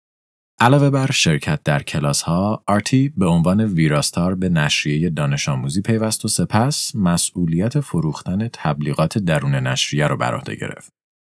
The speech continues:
مجلهٔ دانش آموزی حقوق اندکی رو برای داوطلبینی که در انتشار نشریه کمک می‌کردن در نظر می‌گرفت،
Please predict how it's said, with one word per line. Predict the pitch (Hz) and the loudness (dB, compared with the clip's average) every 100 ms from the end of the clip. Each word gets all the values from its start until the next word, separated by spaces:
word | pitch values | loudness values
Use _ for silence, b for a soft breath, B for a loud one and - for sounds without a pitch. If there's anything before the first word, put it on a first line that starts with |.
| _ _ _ _ _ _ _ _ | _ _ _ _ _ _ _ _
مجلهٔ | 117 117 117 131 | 4 6 6 4
دانش | 131 90 85 87 | 4 2 2 2
آموزی | 78 78 95 | 2 0 -2
حقوق | 95 82 92 107 | -2 -2 -2 -4
اندکی | 87 82 78 82 - | -2 0 0 0 0
رو | 71 | -2
برای | 67 69 64 | 0 0 0
داوطلبینی | 69 67 71 69 65 67 | -2 -2 -2 -2 -2 -2
که | 143 | -2
در | 139 71 | -2 -2
انتشار | - - 139 67 65 | -2 -4 -4 -4 -4
نشریه | 65 - 67 | -2 -2 -4
کمک | - 67 64 67 | -4 -4 -4 -6
می‌کردن | 64 62 60 62 | -6 -4 -4 -4
در | 65 62 | -4 -6
نظر | 58 60 60 - | -6 -6 -6 -6
می‌گرفت، | 58 - - - | -8 -8 -8 -10